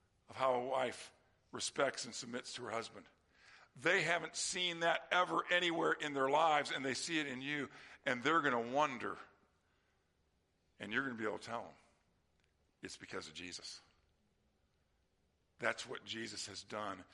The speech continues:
in bringing us together. That's what marriage is about. And Jesus is, is glorifying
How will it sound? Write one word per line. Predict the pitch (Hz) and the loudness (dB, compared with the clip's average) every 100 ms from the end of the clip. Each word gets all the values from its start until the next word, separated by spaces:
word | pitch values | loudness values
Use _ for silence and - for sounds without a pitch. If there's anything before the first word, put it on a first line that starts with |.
| - _ | -20 _
in | 110 95 | -14 -14
bringing | 92 107 104 107 | -10 -10 -8 -10
us | 117 110 - | -10 -10 -10
together. | 95 95 92 73 - _ _ - - - - | -12 -8 -10 -10 -20 _ _ -20 -20 -18 0
That's | 120 123 - 123 | 2 2 -2 -8
what | 113 104 - | -4 -6 -6
marriage | 107 107 104 87 - - _ - _ _ | -8 -4 -4 -6 -8 -10 _ -20 _ _
is | 90 82 | -16 -14
about. | 90 90 73 - - - _ _ _ _ _ _ _ _ _ _ _ _ _ _ _ _ _ - | -8 -8 -10 -16 -20 -20 _ _ _ _ _ _ _ _ _ _ _ _ _ _ _ _ _ -16
And | 92 | -8
Jesus | 104 135 117 - | 0 0 0 -6
is, | 120 - - - - - - | -8 -10 -14 -20 -20 -18 -10
is | 98 - 113 | -10 -10 -8
glorifying | 120 139 170 151 - 127 113 104 98 | -2 2 4 4 2 0 2 2 -2